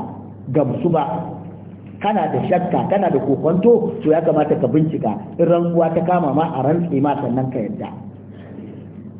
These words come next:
Duk wannan kun ga hukunce-hukunce musulunci ne ya zo da shi. Don me? Don ya nuna mana rayuwarmu ta yi kyau, rayuwarmu ta zamanto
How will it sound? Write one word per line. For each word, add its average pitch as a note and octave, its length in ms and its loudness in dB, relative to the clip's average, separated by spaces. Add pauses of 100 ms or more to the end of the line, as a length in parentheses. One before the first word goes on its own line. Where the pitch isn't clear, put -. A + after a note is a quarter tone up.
(3500)
Duk E3 160 4
wannan E3+ 320 2
kun D3+ 160 6
ga D#3 80 6
hukunce-hukunce C3 720 0 (300)
musulunci D#3 540 2
ne B2 100 0
ya B2+ 80 4
zo C3 180 2
da B2 120 2
shi. - 180 -8 (480)
Don - 160 4
me? G3+ 120 6 (1080)
Don D#3+ 160 4
ya D#3 100 4
nuna D#3 320 6
mana C#3 240 0 (360)
rayuwarmu C3 880 2
ta A#2 80 -2
yi C3+ 160 2
kyau, - 160 2 (800)
rayuwarmu E3 840 2
ta B2 80 0
zamanto D#3 540 2